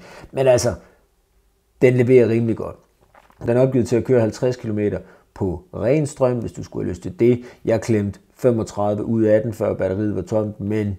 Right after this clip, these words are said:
jo jo, du kan da, du kan sådan lige komme på arbejde, hvis ikke du pendler helt over til de der nye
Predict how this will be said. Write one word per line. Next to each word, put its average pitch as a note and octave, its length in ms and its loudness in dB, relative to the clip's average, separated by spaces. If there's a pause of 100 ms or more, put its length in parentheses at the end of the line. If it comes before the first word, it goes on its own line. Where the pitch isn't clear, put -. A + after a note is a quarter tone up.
(640)
jo A2+ 120 0
jo, G2 240 -2 (440)
du G#2 80 -2
kan G#2 140 0
da, F#2+ 240 -4 (460)
du A2 100 -2
kan G2+ 140 -4
sådan A2 160 -6
lige B2 280 2
komme F#2+ 360 -4 (100)
på G2+ 120 -4
arbejde, F#2+ 440 -2
hvis F#2 120 -10
ikke G2 160 -8
du F#2+ 200 -10 (220)
pendler F#2 340 -8 (400)
helt F#2+ 180 -2
over F#2 120 -4
til F2+ 160 -10
de F#2 140 -4
der F2+ 60 -4
nye F#2+ 280 -4